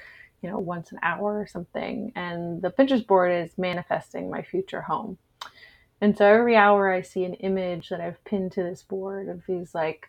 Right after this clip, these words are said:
luxurious and spacious and colorful,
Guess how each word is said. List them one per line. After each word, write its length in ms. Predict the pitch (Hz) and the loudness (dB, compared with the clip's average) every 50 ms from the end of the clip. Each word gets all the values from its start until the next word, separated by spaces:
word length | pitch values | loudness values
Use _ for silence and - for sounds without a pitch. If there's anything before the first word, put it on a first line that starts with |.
| _ - | _ -6
luxurious 1200 | 175 180 185 190 180 175 165 202 214 208 202 202 196 190 190 175 170 175 - - - - - - 185 | -4 -2 0 0 -2 -2 -2 0 0 2 2 4 4 4 2 2 0 -2 -6 -12 -20 -20 -18 -14 -12
and 460 | 175 160 - - 214 - 175 190 214 - _ _ _ _ _ _ _ _ _ | -10 -8 -8 -8 -6 -6 -8 -8 -10 -14 _ _ _ _ _ _ _ _ _
spacious 760 | _ - - - 262 233 196 - - - 202 180 175 - - | _ -16 0 2 4 4 4 2 0 0 0 0 -2 -4 -8
and 180 | 180 175 180 - | -12 -12 -12 -12
colorful, 1080 | - - - 220 208 208 208 208 - _ 208 196 190 190 185 185 180 180 196 202 185 160 | -8 -4 -2 0 2 2 0 0 -2 _ 0 2 2 2 2 0 -2 -2 -4 -6 -8 -10